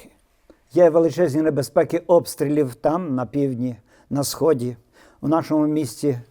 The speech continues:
було декілька за час війни, слава Богу, що декілька. Правда, і в них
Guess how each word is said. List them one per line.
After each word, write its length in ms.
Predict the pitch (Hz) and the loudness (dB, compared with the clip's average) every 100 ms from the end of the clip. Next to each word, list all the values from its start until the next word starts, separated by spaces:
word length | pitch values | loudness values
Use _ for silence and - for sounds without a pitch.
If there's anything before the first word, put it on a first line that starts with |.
| _ _ _ _ - | _ _ _ _ 2
було 180 | 131 | 4
декілька 600 | 139 143 143 139 139 131 123 | 6 4 2 -6 -6 -8 -10
за 240 | 113 120 | -8 -6
час 360 | 110 135 117 - | -4 -4 -4 -4
війни, 240 | 131 135 | -2 -2
слава 300 | - 131 131 | -4 -4 -4
Богу, 260 | 123 123 123 | -2 -4 -4
що 240 | - - | -8 -8
декілька. 720 | 135 110 135 - 135 - 127 - _ _ _ _ | -6 -2 -2 -4 -12 -12 -14 -16 _ _ _ _
Правда, 380 | - 127 123 131 - _ _ - | -4 -2 -2 -4 -8 _ _ -2
і 80 | 127 | 0
в 80 | 131 | 2
них 320 | 143 - | 2 0